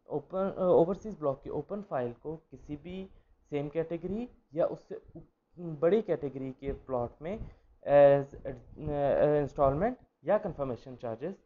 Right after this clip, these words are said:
adjust करवा सकते हैं। मज़ीद, अ, investment की मालूमात के बारे में जानने के लिए और op-, opportunities के बारे में जानने के लिए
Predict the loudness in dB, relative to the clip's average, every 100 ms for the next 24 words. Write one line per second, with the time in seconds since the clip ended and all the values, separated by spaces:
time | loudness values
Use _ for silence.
0 | -18 -6 -6 -6 -12 -12 -14 -18 _ -20
1 | -16 -12 -12 -14 _ _ _ _ _ -4
2 | -4 -2 -4 -4 -8 -20 _ _ -20 _
3 | _ -2 2 4 8 10 10 8 -4 -20
4 | _ -10 -10 -10 _ _ _ -8 2 6
5 | 6 4 -4 -2 -2 2 2 2 2 0
6 | -2 -10 -20 -6 0 0 0 -2 -2 -2
7 | -2 0 0 4 8 8 6 -4 _ _
8 | _ 4 8 8 8 4 4 4 0 2
9 | 4 4 6 6 6 6 6 6 2 6
10 | 8 10 10 8 8 6 4 4 6 8
11 | 8